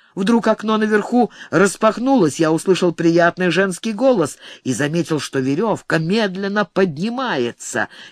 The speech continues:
Я сразу догадался, что она ждет тайного любовника,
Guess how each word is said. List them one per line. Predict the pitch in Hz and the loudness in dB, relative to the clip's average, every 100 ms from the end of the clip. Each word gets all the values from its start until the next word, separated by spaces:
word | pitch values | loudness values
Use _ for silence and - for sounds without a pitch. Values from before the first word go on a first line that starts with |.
| _ | _
Я | 339 | 2
сразу | 285 - 277 262 220 214 | 2 0 0 0 2 2
догадался, | 196 175 160 170 165 151 156 | 2 0 0 2 2 0 -4
что | - 160 | -4 -4
она | 165 160 170 | -2 0 0
ждет | 123 123 190 - | 0 -2 -2 -2
тайного | 175 202 185 180 165 | 0 0 0 -2 -2
любовника, | 151 127 220 226 175 151 - 120 | -2 0 2 2 0 -6 -4 -6